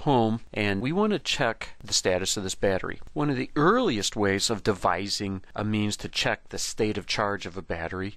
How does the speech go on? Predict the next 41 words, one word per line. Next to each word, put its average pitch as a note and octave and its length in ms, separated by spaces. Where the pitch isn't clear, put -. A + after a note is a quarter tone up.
is - 140
to - 140
use A2+ 460
just - 300
a A#2 60
simple A#2+ 400
voltmeter. G2 640
What A#2 240
you're A2 140
seeing B2+ 400
here G2+ 260
is A2+ 220
a G2+ 100
voltmeter A2 680
attached G#2+ 680
to - 100
the A#2 100
plus G2 400
and C3+ 140
minus A2 320
of G#2+ 100
a G#2+ 60
battery. F#2+ 460
The G#2 260
only D#3 320
way B2+ 420
that - 180
this C#3 240
will D3 160
work G#2+ 460
is A2+ 160
the A2 100
battery A2+ 400
has A2 300
to - 100
be G2 140
totally C#3+ 580
unplugged B2 720
from A2 320
the A2+ 80
device B2 680